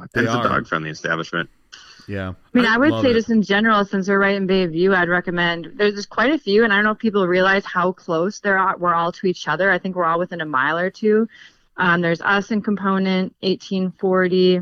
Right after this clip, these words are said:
Speaker 3: uh, Supermoon is new, Enlightened,
Speaker 1: Enlightened,
Speaker 3: um,
Speaker 1: yeah.
Speaker 3: Component, Gathering Place will be there soon. So I would say taking, like, the Bayview tour would be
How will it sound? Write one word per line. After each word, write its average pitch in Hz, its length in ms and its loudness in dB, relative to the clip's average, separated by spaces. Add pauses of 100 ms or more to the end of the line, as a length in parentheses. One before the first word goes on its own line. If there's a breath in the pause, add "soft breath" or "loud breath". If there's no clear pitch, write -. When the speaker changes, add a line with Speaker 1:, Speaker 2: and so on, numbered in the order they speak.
(420 soft breath)
Speaker 3:
uh, 170 180 0
Supermoon 202 480 0
is 185 160 0
new, 185 360 2
Enlightened, 170 960 -4 (260)
Speaker 1:
Enlightened, 101 340 -4
Speaker 3:
um, - 60 -4
Speaker 1:
yeah. 113 80 -2
Speaker 3:
Component, 180 340 0
Gathering 185 400 0
Place 196 260 0
will 202 80 0
be 190 160 4
there 185 220 2
soon. 185 360 -2
So 185 100 -2
I - 20 2
would 214 140 2
say 277 100 2
taking, 214 220 0
like, 196 140 0
the 185 80 2
Bayview 185 400 0
tour 185 360 0
would 160 140 -2
be 151 360 -4